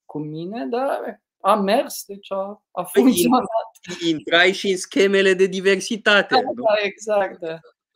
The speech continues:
Speaker 1: Și eram cumva exotic, brusc, da, exotic bun, deci nu exotic, uh, „Băi, <laughs> stați,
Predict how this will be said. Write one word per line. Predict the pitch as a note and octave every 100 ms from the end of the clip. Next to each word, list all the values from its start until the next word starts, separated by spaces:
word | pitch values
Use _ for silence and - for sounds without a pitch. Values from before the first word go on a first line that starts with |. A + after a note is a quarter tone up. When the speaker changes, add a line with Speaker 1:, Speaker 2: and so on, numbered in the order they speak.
| -
Speaker 1:
Și | A3+
eram | G3 G#3+ A#3
cumva | - A3 F3+ A3+ A#3+
exotic, | A3+ G3 F3+ A#3+ B3+ G#3+ C#3+ D3
brusc, | C#3+ E3 D#3 - -
da, | F3+ F#3+
exotic | E3 - G#3 G3 - D#3
bun, | D3 G3 A#3+ F3 D3
deci | D#3+ D#3+ -
nu | F3 F3+
exotic, | F3+ E3+ E3+ F3 E3+ D3+ C#3 E3+
uh, | C#3+ C#3 C#3
„Băi, | B2+ G3 F3+ E3+
<laughs> | G3+ B3+ G#3+ -
stați, | F#3+ - -